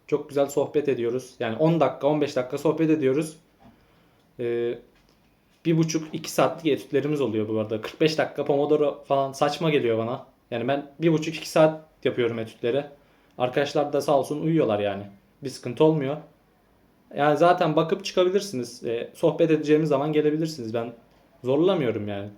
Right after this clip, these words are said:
"Lan kalacaksın lan o canlı yayında." diye bir şey demiyorum. Ama güzel oluyor yani. Sohbetler çok sarıyor bu arada.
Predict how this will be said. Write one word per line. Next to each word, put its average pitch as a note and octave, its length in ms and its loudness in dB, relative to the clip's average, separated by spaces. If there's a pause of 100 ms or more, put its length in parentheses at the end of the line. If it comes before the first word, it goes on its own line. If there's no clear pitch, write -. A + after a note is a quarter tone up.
(260)
"Lan C3+ 240 4
kalacaksın B2+ 680 0
lan D3 200 0
o B2+ 60 -4
canlı A2 280 0
yayında." A2+ 580 -2 (220)
diye C3 140 0
bir - 60 -12
şey D#3 140 2
demiyorum. F3 360 0 (1120)
Ama G#3 160 2
güzel G#3 220 2
oluyor B2 300 4
yani. G#2 240 -2
Sohbetler D3 520 2
çok - 220 -2
sarıyor E3 360 4
bu B2+ 80 4
arada. B2 380 0